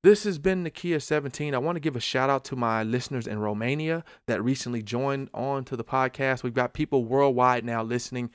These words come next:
and I really, truly appreciate it. I hope that this was edifying, it was uplifting, and it was a message that was sound in truth. May Allah God, the Most High, forgive me if I've done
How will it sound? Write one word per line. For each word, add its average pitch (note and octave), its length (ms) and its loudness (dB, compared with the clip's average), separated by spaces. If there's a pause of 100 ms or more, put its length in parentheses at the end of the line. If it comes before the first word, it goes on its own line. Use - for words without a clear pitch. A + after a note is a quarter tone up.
(300)
and A#2+ 140 0
I A2+ 80 0
really, C#3 340 2
truly C3 360 -2
appreciate C3 540 -4
it. A#2+ 80 0
I A2 60 0
hope C3+ 160 -2
that - 140 -20
this C3+ 180 -2
was A2+ 180 -14
edifying, E3+ 540 0
it A#2+ 100 -4
was A#2 200 -6
uplifting, F3 640 -2 (220)
and D#3 180 -4
it D#3+ 200 2
was C#3+ 320 -2
a C#3 140 0
message D#3 520 -4
that B2+ 140 -2
was A2+ 180 -4
sound D#3+ 760 -6 (200)
in C3 200 -6
truth. A2+ 400 -4 (220)
May C3 380 0 (380)
Allah C3+ 360 4
God, A2 420 0 (260)
the A2 60 -6
Most A2+ 320 2
High, G#2 300 -2 (200)
forgive D#3+ 380 0
me A2 240 -6
if A#2 140 -8
I've G#2+ 160 -2
done A#2+ 180 -2